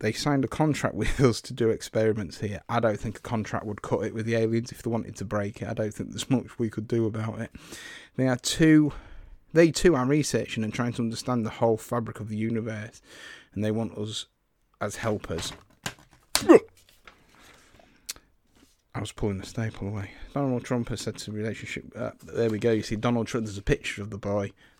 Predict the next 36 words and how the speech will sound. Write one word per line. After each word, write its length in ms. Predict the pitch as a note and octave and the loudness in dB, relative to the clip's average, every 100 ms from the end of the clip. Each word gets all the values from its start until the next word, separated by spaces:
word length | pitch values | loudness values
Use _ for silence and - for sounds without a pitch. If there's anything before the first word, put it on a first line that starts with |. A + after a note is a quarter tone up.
| - | -4
Donald 280 | G#2+ G2 F#2 | -2 -2 -6
Trump, 400 | - G2 F#2+ - - | -6 -6 -6 -12 -14
and 100 | G2+ | -8
he's 160 | G2 - | -8 -6
said 160 | G#2+ | -6
to 140 | - - | -6 -10
have 180 | G#2+ | -8
a 60 | G#2 | -6
working 420 | A2+ A2+ G#2+ - | -2 0 0 -2
relationship 560 | G#2 G#2 G2+ G2+ - - | -6 -4 -6 -8 -10 -8
with 140 | G2+ | -6
the 100 | G2 | -6
aliens. 560 | G2+ F#2+ - F#2+ G2+ - _ _ _ _ _ _ _ _ _ _ - - - | -8 -10 -10 -10 -12 -14 _ _ _ _ _ _ _ _ _ _ -8 -8 -6
That's 240 | A2+ - | -8 -4
done 160 | A2+ G#2 | -2 0
him 100 | G2+ | 2
no 220 | G2+ G2 | 0 -2
good, 160 | G#2 | -4
has 180 | G#2+ G2+ | -4 -4
it? 120 | G#2+ - _ - - - - - - | -4 -6 _ -20 -20 -20 -20 -20 -12
These 160 | - A2+ | -6 -2
last 160 | A2 - | -2 -2
few 200 | G#2+ G#2+ | -2 0
weeks. 360 | A2+ A2 - | 0 0 0
Mister 260 | D3+ - A#2 | 0 2 2
Easthead 440 | B2 A#2+ - B2 | 2 0 0 0
claims 420 | - C3 A#2+ A2 | 2 2 2 0
the 140 | - A#2 | 2 2
aliens 400 | A#2 A2+ A2+ - | 4 2 0 -2
have 180 | A#2 A2+ | -4 -2
a 80 | |
base 580 | - A#2 A#2 A2+ - - _ - - - - - - | 0 2 2 -2 -8 -16 _ -20 -20 -20 -20 -20 -4
on 220 | A2 G2+ | 0 2
Mars 340 | A2+ A2+ A2 | 2 2 2
where 180 | A2 A2 | 2 2
they, 260 | A2 A2 | 2 0